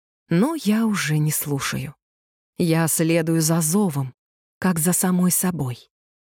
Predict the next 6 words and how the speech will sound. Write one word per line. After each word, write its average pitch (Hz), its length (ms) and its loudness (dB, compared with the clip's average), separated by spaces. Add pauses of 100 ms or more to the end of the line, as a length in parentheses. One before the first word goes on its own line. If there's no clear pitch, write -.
(600)
И 240 300 2
шаг 196 400 0
за 170 220 0
шагом 220 580 0 (480)
голоса 196 760 2
отступают, 180 920 -2